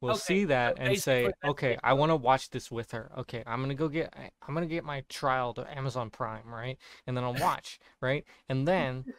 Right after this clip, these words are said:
Speaker 1: I can send for her, right? And then, a-, and then I'll forget that I, that I subscribed to Amazon Prime. So next month, uh, we're gonna, we're gonna get our,
Speaker 2: Wouldn't it
Speaker 1: our
Speaker 2: make
Speaker 1: ten
Speaker 2: more
Speaker 1: bucks from
Speaker 2: sense,
Speaker 1: this guy."
Speaker 2: wouldn't it make,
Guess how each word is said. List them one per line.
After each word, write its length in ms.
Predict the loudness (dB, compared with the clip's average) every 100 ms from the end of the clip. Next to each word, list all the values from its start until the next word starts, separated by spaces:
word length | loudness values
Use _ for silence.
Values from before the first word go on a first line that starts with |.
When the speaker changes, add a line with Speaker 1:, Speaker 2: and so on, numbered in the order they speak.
| _ -2
Speaker 1:
I 120 | 0
can 160 | 0
send 300 | 0 2 2
for 160 | 0 -2
her, 200 | -4 -8 -2
right? 320 | 0 0 -4 -14 -6
And 160 | 0 4
then, 360 | 6 6 4 0 -12 -16 -20 -18 -10
a-, 120 | -10 -2
and 180 | 2 4
then 300 | 6 4 4
I'll 140 | 4 4
forget 580 | 2 -2 4 4 4 0
that 120 | -2
I, 300 | -2 -4 -4
that 140 | -4
I 260 | -2 -2 -6
subscribed 600 | -8 -8 -8 0 2 2 0
to 60 |
Amazon 300 | -2 -4 -8
Prime. 400 | -2 0 0 -4
So 160 | -6 -4
next 360 | -2 -4 -6
month, 360 | -6 -8 -8 -14 _ -20 _ _ _ _ -12
uh, 280 | -10 -6 -2
we're 220 | 0 2
gonna, 240 | 0 -2 -6 -14 -10 -8
we're 140 | -4
gonna 160 | -2 -4
get 240 | -4 -6 -6
our, 280 | -6 -6 -4
Speaker 2:
Wouldn't 80 | -4
it 40 | -2
Speaker 1:
our 60 |
Speaker 2:
make 100 | -2 0
Speaker 1:
ten 160 | 2
Speaker 2:
more 120 | 2 -2
Speaker 1:
bucks 160 | -4
from 180 | -6 -6
Speaker 2:
sense, 140 | -8 -12
Speaker 1:
this 160 | -12 -10
guy." 280 | -4 -2 -2
Speaker 2:
wouldn't 180 | -2 -4
it 80 | -4
make, 240 | -4